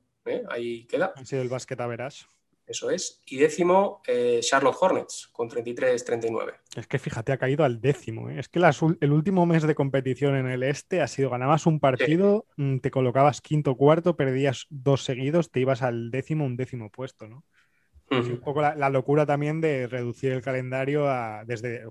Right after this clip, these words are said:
Speaker 2: jugar desde noviembre, diciembre hasta mayo, toda la temporada, ¿no? Ha sido un poco eso lo, l-, la mayor locura. Entonces, no sé, yo aquí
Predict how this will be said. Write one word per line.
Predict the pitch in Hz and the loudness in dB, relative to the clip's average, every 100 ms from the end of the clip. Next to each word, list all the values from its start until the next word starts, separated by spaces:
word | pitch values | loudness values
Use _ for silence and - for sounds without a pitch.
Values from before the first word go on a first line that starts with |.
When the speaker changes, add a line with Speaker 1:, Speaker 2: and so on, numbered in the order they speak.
| - | -14
Speaker 2:
jugar | 117 127 | -8 -6
desde | 131 120 131 127 127 123 139 | -6 -6 -6 -6 -8 -12 -14
noviembre, | 131 131 127 139 143 135 131 | -10 -8 -6 -6 -6 -6 -8
diciembre | 127 - 147 147 120 | -8 -8 -8 -6 -8
hasta | - 117 | -10 -14
mayo, | 120 120 131 160 - _ _ - | -10 -6 -4 -4 -6 _ _ 0
toda | 151 | 2
la | 135 123 | 2 0
temporada, | 113 113 135 135 117 | -6 -6 -4 -4 -4
¿no? | 139 | -8
Ha | |
sido | 135 123 | -8 -8
un | |
poco | 135 127 | -6 -6
eso | 127 123 | -4 -6
lo, | 113 110 _ _ _ _ _ - 147 | -6 -10 _ _ _ _ _ -14 -6
l-, | 131 135 | -6 -6
la | 135 123 | -6 -6
mayor | 120 123 131 | -4 -4 -2
locura. | 113 123 147 113 | -4 -4 -4 -4
Entonces, | 113 123 110 147 - - - - _ _ _ _ - - - | -8 -10 -6 -8 -8 -18 -20 -20 _ _ _ _ -20 -20 -4
no | 160 160 | 0 2
sé, | 123 | 2
yo | 131 | 2
aquí | 135 160 151 147 139 135 131 | 2 2 2 2 -2 -4 -8